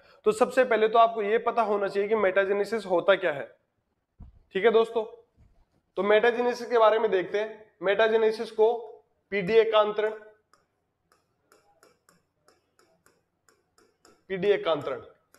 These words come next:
यानी कि alternation of generation के नाम से भी जाना जाता है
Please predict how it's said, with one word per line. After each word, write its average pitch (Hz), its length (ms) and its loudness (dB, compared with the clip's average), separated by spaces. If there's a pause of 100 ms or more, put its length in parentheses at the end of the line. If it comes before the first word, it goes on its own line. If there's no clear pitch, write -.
(320)
यानी 180 120 -2
कि 175 100 -4
alternation 214 680 2
of 233 180 4
generation 214 420 0
के 226 80 -2
नाम 202 220 2
से 226 100 -8
भी 185 100 -6
जाना 185 240 2
जाता 160 260 -2
है 135 200 -12